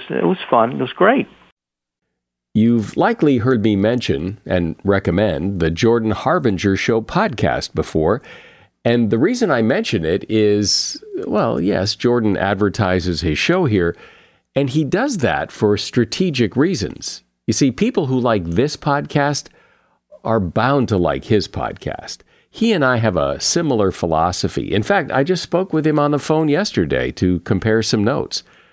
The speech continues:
Speaker 2: Look, I really want you to give the Jordan Harbinger Show a listen. He covers a lot of topics with big-name guests like Seth Godin, Mark Cuban, uh,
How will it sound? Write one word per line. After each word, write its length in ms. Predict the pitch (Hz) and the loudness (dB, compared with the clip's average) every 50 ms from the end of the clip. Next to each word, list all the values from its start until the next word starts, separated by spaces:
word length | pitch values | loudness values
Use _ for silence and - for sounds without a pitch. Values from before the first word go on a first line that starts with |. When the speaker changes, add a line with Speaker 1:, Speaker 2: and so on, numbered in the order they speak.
| _ _ _ - | _ _ _ -2
Speaker 2:
Look, 220 | 117 139 139 - - | 0 0 0 0 -2
I 120 | - 123 | 0 0
really 520 | 127 117 117 123 135 156 202 214 220 226 | 2 2 2 2 4 4 4 2 2 0
want 360 | 202 170 135 127 120 117 - - | 0 0 0 0 0 0 0 0
you 80 | 123 | 0
to 60 | 107 110 | 0 0
give 400 | 95 92 98 90 87 85 82 80 | 2 2 2 4 2 2 0 0
the 100 | 92 92 | 0 0
Jordan 540 | 85 80 80 90 113 107 110 120 123 131 131 | 0 0 -2 0 2 4 4 2 2 -2 -4
Harbinger 720 | 113 104 127 139 147 131 113 104 87 80 76 85 73 73 | -4 -2 0 0 0 2 0 -2 -2 -2 -2 -2 -2 -2
Show 480 | 73 - - 90 78 73 78 90 95 - | -2 -2 0 0 2 2 2 0 0 0
a 80 | - 120 | 0 2
listen. 480 | 127 139 156 151 - - - 101 - _ _ _ _ _ | 2 2 0 0 -2 -6 -8 -10 -14 _ _ _ _ _
He 180 | - - 175 | -2 -2 -2
covers 400 | 170 - - 156 143 123 120 98 | -2 0 0 0 2 2 0 0
a 120 | 95 95 87 | 0 0 -2
lot 360 | 90 98 120 131 165 185 170 | -2 -2 -2 -2 -2 -2 -2
of 100 | 123 104 | -4 -4
topics 560 | - - 131 123 117 - - 65 64 - - | -4 -2 -2 -2 0 0 -2 -6 -4 -4 -4
with 360 | 98 85 78 82 85 82 - | -2 -2 -2 -4 -6 -6 -2
big-name 480 | - 175 185 190 143 139 131 127 127 120 | 0 0 0 0 0 0 2 2 2 0
guests 400 | 95 82 107 80 69 - - - | 2 2 0 0 0 -2 -4 -4
like 240 | - 76 69 67 - _ _ _ | -2 -2 -4 -4 -6 _ _ _
Seth 460 | - - - - - 85 76 - - | -8 -6 -4 -2 0 0 -2 -2 -2
Godin, 500 | - 123 123 135 139 113 104 69 57 - - | 0 2 2 2 2 0 -2 -4 -4 -8 -14
Mark 360 | 78 73 76 78 92 98 - | -12 -6 -4 -4 -4 -4 -6
Cuban, 640 | - - - 160 165 160 131 127 107 87 71 65 - _ - _ _ _ _ _ _ _ _ _ | -10 -4 -2 -2 0 2 2 2 0 0 -2 -6 -10 _ -20 _ _ _ _ _ _ _ _ _
uh, 160 | - - - | -8 -6 -6